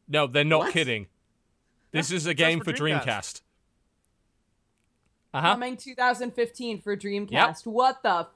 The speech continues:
Speaker 4: fuck?
Speaker 1: Yep, that was not a
Speaker 4: What?
Speaker 1: typo. It's actually a Dreamcast game. Alice's Mom's Rescue is coming for
Speaker 2: Alice's
Speaker 1: Sega
Speaker 2: Mom's
Speaker 1: Dreamcast. It
Speaker 2: Rescue.
Speaker 1: is a two D platformer for Dreamcast, region free with twenty-five stages.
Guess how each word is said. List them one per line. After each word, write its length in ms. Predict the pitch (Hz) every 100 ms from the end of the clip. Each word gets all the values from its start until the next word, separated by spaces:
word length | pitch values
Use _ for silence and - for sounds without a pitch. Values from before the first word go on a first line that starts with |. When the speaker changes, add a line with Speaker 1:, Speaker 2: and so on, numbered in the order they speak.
| -
Speaker 4:
fuck? 420 | 277 269 269 -
Speaker 1:
Yep, 260 | 160 202 190
that 140 | 208
was 100 | 208 226
not 100 | 208
a 20 |
Speaker 4:
What? 100 | 202
Speaker 1:
typo. 340 | 202 185 143
It's 100 | 135 -
actually 460 | 170 - 190 175
a 40 | 160
Dreamcast 460 | 156 151 135 123
game. 200 | - 123 131
Alice's 360 | 175 214 190
Mom's 360 | 180 185 160 147
Rescue 380 | 165 160 - 151
is 60 |
coming 220 | 135 175 175
for 60 | 156
Speaker 2:
Alice's 80 |
Speaker 1:
Sega 140 | 202 180
Speaker 2:
Mom's 80 | 156
Speaker 1:
Dreamcast. 120 | 165
It 40 | 170
Speaker 2:
Rescue. 200 | 160 165
Speaker 1:
is 140 | 147
a 100 | 143
two 220 | 139 - 233
D 120 | 214
platformer 540 | 175 165 - 170 165
for 100 | -
Dreamcast, 540 | 117 156 175 170 165 - - -
region 440 | 143 202 185 190 175
free 260 | 170 180
with 140 | 160 -
twenty-five 520 | 180 170 175 160 151
stages. 540 | - 139 110 101 -